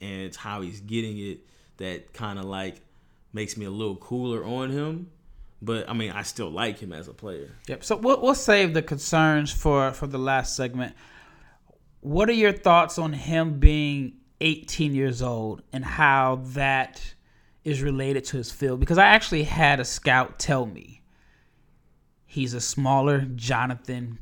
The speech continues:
Speaker 2: Kuminga. And his exact words were, he's smaller Jonathan Kuminga.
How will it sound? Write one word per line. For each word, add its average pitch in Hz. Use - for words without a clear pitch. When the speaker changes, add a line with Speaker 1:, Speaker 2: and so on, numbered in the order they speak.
Speaker 2:
Kuminga. 113
And 131
his 131
exact 135
words 123
were, 110
he's 113
smaller 180
Jonathan 160
Kuminga. 117